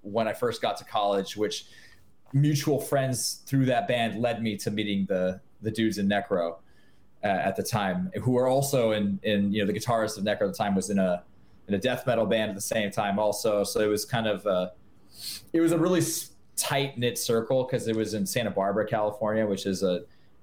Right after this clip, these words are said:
like, a beach town, and everyone there plays reggae and metal's not common there, so if you met metalheads there, you, like,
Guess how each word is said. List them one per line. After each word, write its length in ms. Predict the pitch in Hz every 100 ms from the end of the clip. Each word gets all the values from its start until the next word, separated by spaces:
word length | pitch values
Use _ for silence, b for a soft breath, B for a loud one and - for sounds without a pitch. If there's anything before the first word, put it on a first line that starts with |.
| -
like, 100 | 95
a 60 | -
beach 380 | - 107 110 -
town, 400 | 117 113 113 98
and 100 | 98
everyone 500 | 104 104 104 95 - - -
there 160 | 101 98
plays 300 | 98 101 87
reggae 640 | 95 92 92 90 92 92 82
and 220 | 82 - B B B B B B - -
metal's 560 | 113 139 151 147 143 127
not 360 | 131 117 -
common 340 | - 120 123 127
there, 200 | 127 127
so 180 | 123 113
if 160 | 113
you 80 | 135
met 180 | 120 107
metalheads 500 | 101 104 107 117 98
there, 280 | 117 117 113
you, 280 | 104 95 87
like, 240 | 92 85